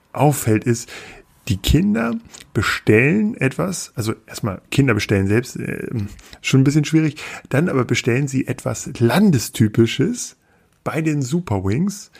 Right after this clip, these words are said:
das es in dem Land überall gibt. Und dann, äh, kommt ein Flugzeug geflogen, um denen das pünktlich zu bringen.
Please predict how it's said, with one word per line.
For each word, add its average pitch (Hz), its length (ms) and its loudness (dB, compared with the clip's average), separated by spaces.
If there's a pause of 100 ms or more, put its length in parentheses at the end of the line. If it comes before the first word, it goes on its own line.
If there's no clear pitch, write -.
(200)
das 120 180 0
es 143 160 -4
in 156 120 2
dem 165 140 4
Land 165 320 2 (240)
überall 226 480 0
gibt. - 380 -2 (920)
Und 117 200 -6 (100)
dann, 185 420 2 (580)
äh, 139 340 -2 (160)
kommt 180 300 -2
ein 120 140 0
Flugzeug - 640 0
geflogen, 131 640 0 (340)
um 139 380 0 (880)
denen 151 580 0 (240)
das - 400 -4 (480)
pünktlich 202 460 0
zu 160 140 0
bringen. 107 340 -4